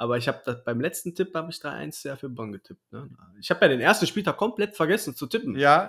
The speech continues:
Speaker 2: äh, ist mir aufgefallen.
Speaker 1: Ja, schön, dass mich mal jemand außerhalb der App daran, weißt du, warum ich das
Speaker 2: We-,
Speaker 1: vergessen hab?
Speaker 2: weißt du,
Speaker 1: Weil
Speaker 2: wann
Speaker 1: die
Speaker 2: mir das
Speaker 1: App
Speaker 2: aufgefallen ist?
Speaker 1: Ja,
Speaker 2: Zwei
Speaker 1: danach.
Speaker 2: Tage später, als
Speaker 1: Ja.
Speaker 2: die Ergebnisse dann
Speaker 1: Ja.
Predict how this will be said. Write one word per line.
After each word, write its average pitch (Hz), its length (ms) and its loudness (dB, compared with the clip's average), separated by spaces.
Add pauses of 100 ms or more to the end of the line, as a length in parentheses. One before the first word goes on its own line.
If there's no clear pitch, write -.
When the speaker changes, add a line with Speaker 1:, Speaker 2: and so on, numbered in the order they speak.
(120)
Speaker 2:
äh, 147 180 2
ist 143 120 -8
mir 143 160 0
aufgefallen. 160 600 0
Speaker 1:
Ja, 156 260 6
schön, 220 320 6
dass 151 240 4
mich 131 560 -2
mal 139 220 2
jemand 143 400 2
außerhalb 147 640 10
der 139 180 4
App 151 200 -2
daran, 135 440 2
weißt 208 300 6
du, 165 80 -2
warum 214 240 8
ich 254 60 0
das 180 120 4
Speaker 2:
We-, - 40 -4
Speaker 1:
vergessen 131 380 0
hab? 170 200 0
Speaker 2:
weißt 165 240 8
du, 190 60 2
Speaker 1:
Weil 165 100 12
Speaker 2:
wann 170 100 12
Speaker 1:
die 190 60 12
Speaker 2:
mir 196 80 10
das 160 180 12
Speaker 1:
App 151 80 6
Speaker 2:
aufgefallen 131 580 4
ist? 143 140 4
Speaker 1:
Ja, 143 140 6
Speaker 2:
Zwei 131 80 0
Speaker 1:
danach. 156 220 12
Speaker 2:
Tage 156 180 10
später, 165 400 2
als 139 80 10
Speaker 1:
Ja. 147 200 10
Speaker 2:
die 127 120 4
Ergebnisse 151 640 2
dann 139 120 8
Speaker 1:
Ja. 160 120 12